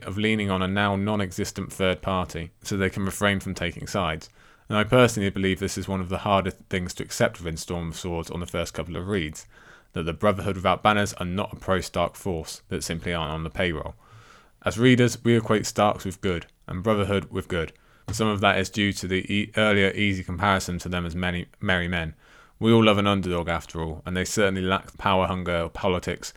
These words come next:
or mostly of the bullshit of the great houses. So we want to lump them all together, especially that many of them were originally s-, sent out by Eddard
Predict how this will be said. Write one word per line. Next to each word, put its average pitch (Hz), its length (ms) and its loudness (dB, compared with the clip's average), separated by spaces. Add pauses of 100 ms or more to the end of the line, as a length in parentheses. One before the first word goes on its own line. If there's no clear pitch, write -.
or 92 120 -2
mostly 92 420 0
of 85 100 -2
the 90 80 -6
bullshit 90 380 -4
of 87 80 -8
the 90 80 -8
great 87 200 -6
houses. 90 460 -6 (440)
So - 120 2
we 151 60 8
want 147 140 6
to 131 80 4
lump 123 160 6
them 107 100 2
all 98 80 0
together, 80 400 -4 (340)
especially 117 440 6
that 104 140 4
many 110 280 4
of 92 100 0
them 98 180 -2
were 95 200 4
originally 101 280 0
s-, - 180 -6
sent 101 240 -4
out 95 160 -2
by 92 140 0
Eddard 107 400 6